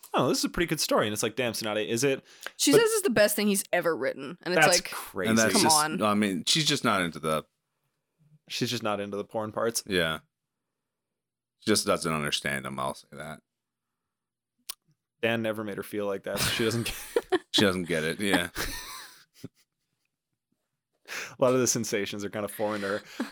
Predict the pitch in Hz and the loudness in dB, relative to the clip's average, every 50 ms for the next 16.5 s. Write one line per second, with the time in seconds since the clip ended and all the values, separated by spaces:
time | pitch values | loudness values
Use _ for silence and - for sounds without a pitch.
0 | - - 233 - 120 120 120 117 113 113 110 107 107 - 277 269 254 254 202 - | -10 -8 -4 -2 0 0 0 0 -2 -2 -4 -6 -6 -8 -8 -8 -6 -6 -6 -4
1 | - 214 214 - 208 196 180 _ _ _ _ _ _ _ _ _ - 131 127 147 | -2 -4 -4 -4 -6 -12 -14 _ _ _ _ _ _ _ _ _ -6 2 4 4
2 | 151 143 139 135 - - _ - 131 127 151 151 147 151 139 - 143 151 147 156 | 6 6 6 4 2 -2 _ -8 -2 0 2 2 2 0 2 2 2 2 4 4
3 | 156 151 147 139 127 117 107 - - - 127 117 - 120 120 120 120 117 107 - | 2 2 4 2 2 0 0 -2 -4 -6 -4 -2 0 0 0 2 0 0 0 0
4 | - 95 95 107 - 131 123 117 - - 135 143 123 110 139 135 135 127 117 104 | 0 -2 -2 -2 0 0 -2 0 0 2 2 2 2 2 2 2 2 2 0 -2
5 | 98 95 90 92 98 110 127 135 123 _ - 120 120 120 110 117 117 120 120 117 | -2 -2 -2 -2 -2 -2 -2 -4 -6 _ -2 0 0 0 0 0 0 2 2 2
6 | 120 127 131 139 143 143 - 139 - - 143 147 143 139 - - - - - - | 2 2 2 2 0 0 -2 -4 -2 0 2 2 2 2 0 -6 -2 0 2 4
7 | 185 131 104 95 - _ _ _ - 233 254 - 311 320 311 254 165 151 151 151 | 4 4 4 2 -2 _ _ _ 4 4 6 6 6 4 4 2 4 4 4 4
8 | 131 123 123 131 147 151 147 127 120 208 262 277 269 - - 220 180 - - 120 | 6 4 4 6 4 2 2 0 -2 0 0 2 0 0 2 2 2 2 0 -8
9 | 104 - - 113 - - - - 104 95 - - 104 107 110 110 117 143 196 254 | -6 0 2 2 2 2 2 0 -2 -4 -4 -8 -10 -6 0 2 4 6 6 6
10 | 233 - - 302 330 339 381 427 427 - - 170 202 - 180 - 123 131 147 156 | 6 6 6 6 6 6 4 -2 -4 -4 0 2 4 4 6 4 4 4 6 6
11 | 165 196 247 392 - - 359 370 403 427 440 440 427 - - - - - - 143 | 6 6 6 6 4 2 2 0 0 0 -2 -4 -4 -6 -10 -16 -12 -4 0 2
12 | 147 151 151 156 165 160 156 147 151 143 135 131 127 123 - - 127 113 110 - | 2 4 4 4 4 4 6 6 6 4 4 2 0 0 0 0 0 0 0 0
13 | 107 73 65 - 196 196 175 175 - - - - 208 214 311 392 - 415 277 254 | -4 -2 -2 0 0 2 2 2 0 0 0 0 2 2 2 0 0 0 2 2
14 | 220 208 196 185 175 160 170 - - 175 175 175 - 165 170 160 151 151 147 147 | 4 4 6 6 6 4 2 2 2 0 0 0 0 0 0 2 2 2 0 0
15 | 143 135 - - 202 240 - - 339 254 175 - 160 165 170 170 170 147 - - | 0 0 0 0 0 0 0 2 2 2 2 2 2 0 0 2 0 0 0 0
16 | 151 - - 139 135 143 135 - - | -2 -2 -2 -2 -2 -2 -2 -4 -10